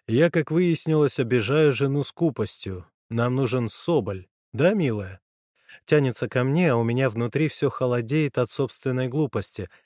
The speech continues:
от гадкого языка, который я не умею держать за зубами.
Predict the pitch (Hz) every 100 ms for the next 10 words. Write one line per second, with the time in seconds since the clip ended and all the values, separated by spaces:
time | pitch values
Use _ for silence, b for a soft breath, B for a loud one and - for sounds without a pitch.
0 | b 135 113 135 147 - 131 127 110 127
1 | 151 156 127 - 127 120 117 123 123 123
2 | 120 143 123 120 110 127 110 120 120 131
3 | 139 104 85